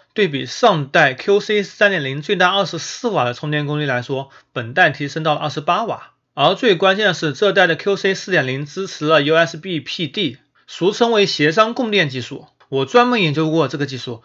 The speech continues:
这个技术应该是在前年上半年所发布的。U S B P D 技术可以达到最高一百瓦的功率，同时它兼容了苹果的 Thunderbolt 和D P技术，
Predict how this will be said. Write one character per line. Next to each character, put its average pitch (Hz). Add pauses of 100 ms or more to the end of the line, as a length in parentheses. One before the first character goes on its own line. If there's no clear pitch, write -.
这 -
个 214
技 226
术 180
应 185
该 190
是 180
在 160
前 151
年 196
上 202
半 160
年 131
所 123
发 143
布 156
的。 - (320)
U 202
S 220
B 214
P 220
D 190
技 170
术 156
可 -
以 180
达 143
到 151
最 165
高 170
一 233
百 156
瓦 175
的 120 (120)
功 151
率， 151
同 202
时 233
它 226
兼 233
容 190
了 175
苹 165
果 147
的 127
Thunderbolt 160 (340)
和 143
D 185
P 175
技 120
术， -